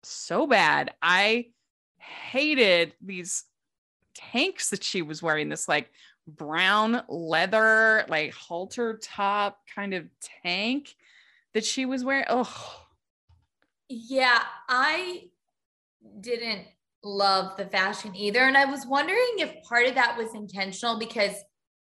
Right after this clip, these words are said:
Speaker 2: she's such a mess right now that, like, maybe her fashion is reflecting that, but I'm not sure if that's the case.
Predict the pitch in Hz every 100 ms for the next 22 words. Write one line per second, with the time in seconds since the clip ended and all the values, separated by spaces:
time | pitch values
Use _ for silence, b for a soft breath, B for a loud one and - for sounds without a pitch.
0 | _ _ - - 269 254 233 - - _
1 | _ _ _ _ _ _ - - 220 226
2 | 196 170 170 - 254 262 285 294 339 453
3 | - 233 240 226 202 - - - 220 226
4 | 202 190 - - _ _ _ 208 220 226
5 | 247 214 220 202 202 226 202 196 185 185
6 | 185 247 240 247 240 233 - 190 175 -
7 | - - - - 196 - - 220